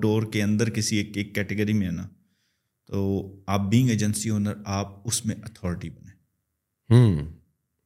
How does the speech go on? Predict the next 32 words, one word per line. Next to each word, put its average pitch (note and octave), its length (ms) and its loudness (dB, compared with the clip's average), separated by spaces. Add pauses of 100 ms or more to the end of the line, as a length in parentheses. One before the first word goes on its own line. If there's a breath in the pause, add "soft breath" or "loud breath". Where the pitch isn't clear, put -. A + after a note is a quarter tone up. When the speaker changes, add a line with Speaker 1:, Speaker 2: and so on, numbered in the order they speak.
(140)
Speaker 1:
ٹھیک - 180 -4
ہے، - 60 -16 (340)
ایک، - 280 6 (400)
اور A#2 120 2
یہ C3+ 140 6
میں D#3 100 4
آپ C#3+ 200 4
کو D#3+ 260 2
نیکسٹ B2+ 280 2
فائیو B2 220 2
ایئرز A#2 260 0
کا A#2+ 80 -4
بتا F#2 280 -6
رہا G2 80 -4
ہوں، G2 80 -4
down F2+ 120 -10
the F2 140 -16
line E2 180 -20
plan۔ - 260 -20 (880)
یہ A#2+ 260 8
وہ D3+ 220 8
چیز E3+ 280 4
ہے F3+ 60 4
جو E3 180 2 (140)
آج D3+ 320 4
یہ D3+ 100 6
ٹاسکر C3+ 380 0
جس A2+ 220 2
ٹریک G2 300 0
پہ F#2 60 -6
چڑھا D#2 220 -6
ہے، - 60 -14